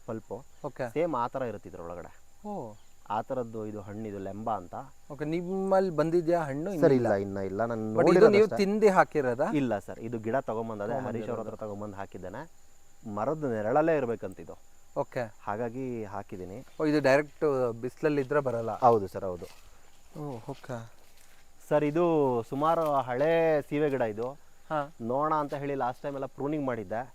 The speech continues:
Speaker 2: ಓಕೆ.
Speaker 1: ಮತ್ತೆ ಇದ್ರದ್ದು ನಾನು ಏರ್ ಲೇಯರಿಂಗ್ ಮಾಡಿ ಗಿಡ ಹಾಕಿದ್ದೀನಿ ಸರ್ ಇದು. ಈ
Speaker 2: ಓಕೆ.
Speaker 1: ತಳಿ ಉಳಿಸ್ಕೊಬೇಕಂತ. ಯಾಕೆಂದ್ರೆ ಸಖತ್ತು ಟೇಸ್ಟಿ ಆಗಿರುತ್ತೆ ಸರ್ ಹಣ್ಣು ಇದ್ರದ್ದು.
Speaker 2: ಹಾ, ಹಾ.
Speaker 1: ಆ, ತುಂಬಾ ಟೇಸ್ಟ್ ಇರುತ್ತೆ ಸೀಬೆ ಹಣ್ಣು. ಸರ್, ಅದು ಪಪ್ಪಾಯ ನಾವು ಮಾಮೂಲಿ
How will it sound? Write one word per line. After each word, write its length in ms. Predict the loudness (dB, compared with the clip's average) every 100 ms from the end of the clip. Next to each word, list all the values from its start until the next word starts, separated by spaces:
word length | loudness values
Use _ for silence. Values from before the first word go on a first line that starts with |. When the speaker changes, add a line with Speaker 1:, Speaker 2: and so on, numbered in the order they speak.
| -12
Speaker 2:
ಓಕೆ. 240 | -12 -8 -6
Speaker 1:
ಮತ್ತೆ 260 | 0 2
ಇದ್ರದ್ದು 300 | 4 4 4
ನಾನು 380 | 4 2 2 2
ಏರ್ 240 | 2 2 2
ಲೇಯರಿಂಗ್ 300 | 0 0 -2
ಮಾಡಿ 200 | -4 -4
ಗಿಡ 160 | -4
ಹಾಕಿದ್ದೀನಿ 440 | -6 -6 -10 -10 -10
ಸರ್ 140 | -12
ಇದು. 180 | -12 -12
ಈ 420 | -16 -20 -16 -8
Speaker 2:
ಓಕೆ. 100 | -2
Speaker 1:
ತಳಿ 220 | 0 0
ಉಳಿಸ್ಕೊಬೇಕಂತ. 760 | 0 -2 -6 -8 -6 -8 -8 -10 -10 -18 -20 -20 -12
ಯಾಕೆಂದ್ರೆ 260 | -8 -6
ಸಖತ್ತು 580 | -6 -10 -10 -4 -4 -2
ಟೇಸ್ಟಿ 360 | 0 0 0 0
ಆಗಿರುತ್ತೆ 300 | 0 -2 -6
ಸರ್ 140 | -8
ಹಣ್ಣು 200 | -8 -8
ಇದ್ರದ್ದು. 260 | -8 -8 -10
Speaker 2:
ಹಾ, 380 | -12 -20 -12 -10
ಹಾ. 240 | -10 -12 -16 -20 -12
Speaker 1:
ಆ, 200 | -10 -10
ತುಂಬಾ 420 | -10 -8 -4 -2
ಟೇಸ್ಟ್ 300 | -2 -4 -6
ಇರುತ್ತೆ 220 | -12 -10
ಸೀಬೆ 280 | -10 -8 -8
ಹಣ್ಣು. 380 | -10 -10 -10 -14 -18 -20 -20 -20 -20 -20 -20 -20 -20 -20 -20 -20 -20 -20 -20 -20 -20 -20 -20 -20 -20 -20 -20 -20 -20 -20 -20 -18 -2
ಸರ್, 140 | 2
ಅದು 120 | 2 0
ಪಪ್ಪಾಯ 400 | -2 4 4 4
ನಾವು 260 | 4 2
ಮಾಮೂಲಿ 320 | 4 0 0